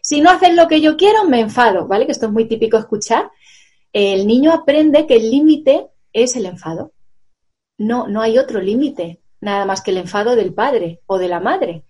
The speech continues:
No le estoy enseñando el límite real. El límite real es, "Tienes que hacer esto porque es lo adecuado, pues, para el entorno, para ti, para la familia, porque necesitamos todos colaborar". Hay que, el límite es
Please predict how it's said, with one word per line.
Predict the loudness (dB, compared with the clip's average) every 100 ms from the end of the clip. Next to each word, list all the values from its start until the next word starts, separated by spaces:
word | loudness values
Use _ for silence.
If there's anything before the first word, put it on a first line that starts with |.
| _ _ _ _ _
No | -4 0
le | 0
estoy | 2 0
enseñando | 0 -2 -2 -2
el | -2
límite | -4 -6 -6
real. | -6 -6 -6 -8 -12 _
El | -8 -6
límite | -4 -2 0
real | 2 2 2
es, | 0 -4 -10
"Tienes | -10 -10
que | -12
hacer | -10 -6
esto | -6 -6 -6
porque | -6 -8
es | -8
lo |
adecuado, | -8 -4 -4 -2 -4 -6
pues, | -14 -12
para | -12 -8
el | -6
entorno, | -8 -4 -4 -2 -4 -6
para | -8 -10 -10
ti, | -8 -6
para | -6 -6
la | -8
familia, | -10 -10 -4 -2 -2 -4 -10 _ -20 -6
porque | -4 -4 -8
necesitamos | -8 -10 -8 -10 -8
todos | -8 -8
colaborar". | -10 -10 -8 -2 0 0 -4 _ _ _ _ -6
Hay | -4 -2
que, | -4 -4 -8 _ _ _ -4
el | -2 2
límite | 2 0 -2 -2
es | -4 -8